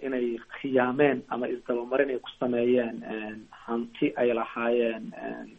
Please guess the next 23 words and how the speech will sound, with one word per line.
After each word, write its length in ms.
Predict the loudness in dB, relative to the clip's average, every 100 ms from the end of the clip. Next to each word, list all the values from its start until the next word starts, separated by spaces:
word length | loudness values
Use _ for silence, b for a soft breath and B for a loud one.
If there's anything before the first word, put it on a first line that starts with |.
| 6
dad 160 | 6 6
investors 640 | 2 0 0 0 -2 0
ah 120 | -4 -4 b b b 0
ama 160 | 2
dadka 300 | 6 6 6
wax 180 | 2 2
maal 260 | 6 6 6
gashada, 440 | 0 -4 -2 -2 -4 _ _ _ _
in 120 | 2
markii 340 | 4 4 4 6
dambe 280 | 6 6 4
bangigu 440 | 6 4 0 -8
uu 220 | -6 -4
ogolaaday, 680 | -4 0 0 2 0 0 -2 -4 _ -20 -2
een, 220 | 0 2
in 220 | 0 0
kiiskaas 600 | 0 -2 0 4 6 4 0 -12 _ _
lagu 360 | 4 6 6 4
xalliyo, 580 | 4 2 4 4 2 0 -8
in 120 | -6
kiiskaas 460 | -4 0 2 2
la 100 | 0
xalliyo, 380 | 0 0 2 2